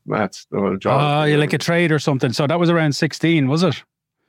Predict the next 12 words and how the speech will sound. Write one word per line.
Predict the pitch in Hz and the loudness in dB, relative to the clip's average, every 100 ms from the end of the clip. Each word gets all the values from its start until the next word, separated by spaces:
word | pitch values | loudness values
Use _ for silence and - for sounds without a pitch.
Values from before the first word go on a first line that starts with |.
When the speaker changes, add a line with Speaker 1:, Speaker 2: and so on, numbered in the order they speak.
| - 127 | -18 -2
Speaker 1:
Yeah, | 180 139 | 0 2
it | 135 | 0
was | 113 123 | 0 2
around | 135 123 | 2 2
that | 135 127 | 2 2
age. | 147 110 113 | 2 2 0
Exactly, | 113 123 156 135 | 0 0 0 2
Speaker 2:
Yeah, | 117 110 | 0 -2
Speaker 1:
exactly. | 113 135 143 - 147 | -4 -2 -2 -6 -8
Speaker 2:
yeah, | 123 | -4
yeah. | |
Speaker 1:
So | 110 120 113 | 0 0 -2